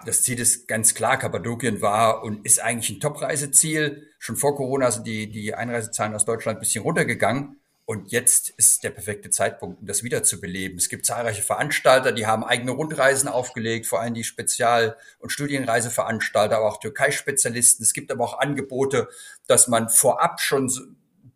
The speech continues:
eine Kombination mit dem Strandurlaub an Antalya, an der türkischen Riviera, bucht. Also man reist zum Strandurlaub und bucht vorab schon einen dreitägigen Ausflug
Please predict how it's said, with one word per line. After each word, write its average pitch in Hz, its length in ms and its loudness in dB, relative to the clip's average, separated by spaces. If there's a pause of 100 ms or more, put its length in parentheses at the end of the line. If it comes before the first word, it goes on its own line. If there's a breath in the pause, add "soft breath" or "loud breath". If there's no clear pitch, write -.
(360)
eine 131 220 0
Kombination 139 800 4
mit 123 160 -2
dem 117 260 -2
Strandurlaub 110 560 0
an 107 280 -4
Antalya, 127 520 0
an 110 80 0
der 95 80 -10
türkischen 113 360 -8
Riviera, 120 540 -2 (440 soft breath)
bucht. 131 360 0
Also - 200 -6
man 104 100 -4
reist 113 560 4
zum 131 140 -6
Strandurlaub 151 880 2
und 117 100 -14
bucht 131 240 -8
vorab 151 320 0
schon 135 220 -2
einen 123 240 -6
dreitägigen 120 500 -2
Ausflug 143 540 0